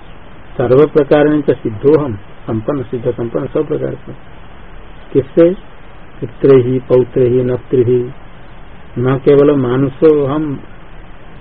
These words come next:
बलवान सुखी च हम एवं, सिद्ध है संपन्न है, पुत्र पौत्र नाती सबसे युक्त है।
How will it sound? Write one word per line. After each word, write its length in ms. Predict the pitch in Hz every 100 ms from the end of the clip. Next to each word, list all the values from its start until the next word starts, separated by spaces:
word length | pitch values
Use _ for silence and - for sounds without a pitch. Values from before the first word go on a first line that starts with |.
| - - - - 117
बलवान 480 | 123 123 139 147 110
सुखी 440 | - - 110 160
च 120 | -
हम 300 | 139 117 113
एवं, 200 | 110 107 - - - - - - - - - - - - - - - - - - -
सिद्ध 300 | - 120 113
है 240 | 147 135
संपन्न 500 | 110 127 123 143 151
है, 120 | 123 92 - - - -
पुत्र 380 | - - 135 123
पौत्र 440 | 143 143 - 131
नाती 460 | 123 135 - 147 131
सबसे 420 | 123 131 127 123
युक्त 520 | 113 - 117 110 -
है। 120 | 104